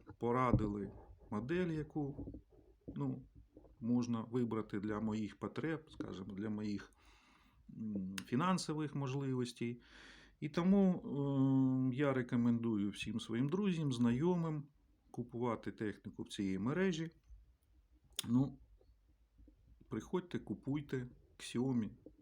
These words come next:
дуже, я вважаю, що дуже добрий бренд. Тому і купуйте Xiaomi, і користуйтеся мережею Allo. І техніка,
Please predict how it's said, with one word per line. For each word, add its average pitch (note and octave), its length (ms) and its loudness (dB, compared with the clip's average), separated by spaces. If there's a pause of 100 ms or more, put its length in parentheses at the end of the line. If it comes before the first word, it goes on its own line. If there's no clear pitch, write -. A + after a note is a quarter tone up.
дуже, G2 340 -2 (800)
я G#2+ 160 -2
вважаю, G2 600 -4
що - 160 -12
дуже F#2 280 -6
добрий D3+ 380 -2
бренд. D3 320 2 (1120)
Тому D3 400 4 (1300)
і C3 140 0
купуйте G#2+ 500 -6
Xiaomi, F#3 520 0 (120)
і D#3+ 120 -2
користуйтеся A2 800 -6
мережею G#2 560 -2
Allo. D#3+ 380 0 (880)
І A2 380 -2 (1080)
техніка, - 600 -2